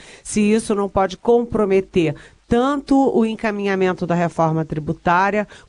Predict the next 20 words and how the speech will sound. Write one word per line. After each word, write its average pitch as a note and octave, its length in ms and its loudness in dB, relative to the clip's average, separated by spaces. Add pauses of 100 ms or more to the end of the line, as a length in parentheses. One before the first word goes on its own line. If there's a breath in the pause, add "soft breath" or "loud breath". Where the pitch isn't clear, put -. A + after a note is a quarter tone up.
quanto A#3 480 0
mais G#3+ 420 0
imediatamente F3+ 1080 -2 (260 loud breath)
a, F3 540 2
essa F#3+ 460 0
nova F#3+ 580 0
pec, F3+ 500 -2
a D#3 40 -2
pec F#3 360 -2
paralela E3+ 800 0 (240 loud breath)
pra F#3 180 0
inc-, F#3+ 220 -6 (120)
pra F3 400 0
inclusão E3+ 480 -2
de E3 60 -6
estados F3+ 400 -2
e E3+ 40 -4
municípios E3+ 600 -2
na F3 80 -2
reforma D#3+ 580 0